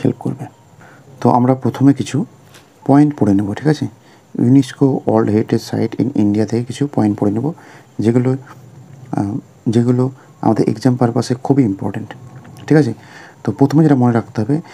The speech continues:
যে এখনও পর্যন্ত ভারতে মোট কটি হেরিটেজ সাইট আছে না, বিয়াল্লিশটি, ঠিক আছে। টোটাল বিয়াল্লিশটি ওয়ার্ল্ড হেরিটেজ সাইট কিন্তু এখন পর্যন্ত আমাদের ইন্ডিয়াতে মর্যাদা পেয়েছে। এটা কিন্তু পরীক্ষায় আসবে,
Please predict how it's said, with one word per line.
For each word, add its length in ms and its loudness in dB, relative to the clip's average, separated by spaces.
যে 100 2
এখনও 320 0
পর্যন্ত 420 -2
ভারতে 300 -4
মোট 340 -2
কটি 220 2
হেরিটেজ 400 2
সাইট 220 0
আছে 220 -4
না, 60 0
বিয়াল্লিশটি, 520 0
ঠিক 140 -2
আছে। 200 -4
টোটাল 280 0
বিয়াল্লিশটি 580 0
ওয়ার্ল্ড 200 0
হেরিটেজ 320 0
সাইট 240 -6
কিন্তু 280 -6
এখন 240 -2
পর্যন্ত 260 -4
আমাদের 340 -2
ইন্ডিয়াতে 380 -2
মর্যাদা 340 -2
পেয়েছে। 320 -10
এটা 140 4
কিন্তু 160 0
পরীক্ষায় 380 -2
আসবে, 260 -6